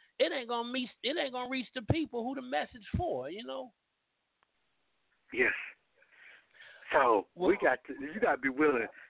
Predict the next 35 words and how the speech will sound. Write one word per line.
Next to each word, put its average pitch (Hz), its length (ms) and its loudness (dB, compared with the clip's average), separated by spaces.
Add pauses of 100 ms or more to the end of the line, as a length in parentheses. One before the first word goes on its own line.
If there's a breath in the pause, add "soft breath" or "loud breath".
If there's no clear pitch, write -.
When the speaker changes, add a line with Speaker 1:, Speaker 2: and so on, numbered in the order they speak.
Speaker 2:
We 160 120 -6
gotta 151 200 6
be 131 140 2
re-, 139 220 2
willing 120 440 4 (160)
to 131 100 -2
get 120 260 4 (100)
revived, 127 680 2
renewed, 131 540 -6 (680)
refreshed, 147 580 2
Speaker 1:
Mm-hmm. 139 160 -14 (600)
Speaker 2:
because 151 260 2
it's 165 160 2
wartime. 151 580 2 (720)
We've 175 180 2
been 170 120 4 (100)
playing 165 300 4
Speaker 1:
Yes, 127 80 0
Speaker 2:
the 143 80 -12
Speaker 1:
sir. 156 160 4
Speaker 2:
same 165 160 2
old 170 240 4
war 156 240 4 (180)
tune 120 240 0 (320 loud breath)
over 143 320 4
and 151 100 4
over 147 220 2
again. 151 500 -2 (460 loud breath)
Cut 185 140 4
off 160 260 4
Rocky 135 560 0 (920 soft breath)
and, - 80 -4 (400)
and 147 140 -4
put 175 240 6
on 156 280 6